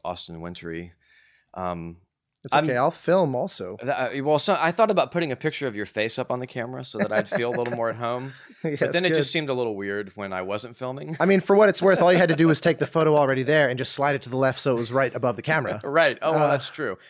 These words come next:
Speaker 1: Take it out of the gilded gold frame
Speaker 2: yeah,
Speaker 1: and just
Speaker 2: exactly.
Speaker 1: kinda paste it over
Speaker 2: What
Speaker 1: the
Speaker 2: I want
Speaker 1: monitor.
Speaker 2: is to send you a photo of me that you can put right behind the, your bafta awards so that you can see me through the
Speaker 1: <laughs>
Speaker 2: carved
Speaker 1: The,
Speaker 2: out
Speaker 1: the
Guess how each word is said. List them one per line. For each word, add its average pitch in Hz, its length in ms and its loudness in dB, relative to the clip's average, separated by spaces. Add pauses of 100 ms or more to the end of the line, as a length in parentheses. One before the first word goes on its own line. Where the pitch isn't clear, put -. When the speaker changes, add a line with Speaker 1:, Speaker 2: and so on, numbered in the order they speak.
Speaker 1:
Take 165 180 0
it 165 100 -2
out 151 120 2
of 143 40 -6
the 143 60 -4
gilded 131 360 -4
gold 117 220 -4
frame 101 380 -4
Speaker 2:
yeah, 165 180 2
Speaker 1:
and 151 80 -4
just 151 40 -2
Speaker 2:
exactly. 143 480 -2
Speaker 1:
kinda 120 60 -18
paste 113 260 -8
it 95 80 -10
over 98 60 -2
Speaker 2:
What 165 80 4
Speaker 1:
the 180 40 4
Speaker 2:
I 180 60 6
want 208 340 4
Speaker 1:
monitor. 156 180 -2
Speaker 2:
is 139 120 0
to 147 100 -6
send 160 220 0
you 147 100 4
a 135 60 0
photo 139 500 0 (360)
of 143 160 -2
me 143 220 2
that 127 200 -2
you 131 60 -4
can 135 100 -2
put 147 200 0
right 131 180 0
behind 135 680 -6 (220)
the, 110 340 -4 (140)
your 117 240 -4
bafta 120 760 -2
awards 123 480 -4
so 131 140 -6
that 120 260 -10
you 135 80 -8
can 135 160 -8
see 185 240 -2
me 147 140 0
through 170 320 2
the 139 180 2
Speaker 1:
<laughs> - 240 -12
Speaker 2:
carved 170 460 4
Speaker 1:
The, 170 60 6
Speaker 2:
out 160 180 4
Speaker 1:
the 120 60 -8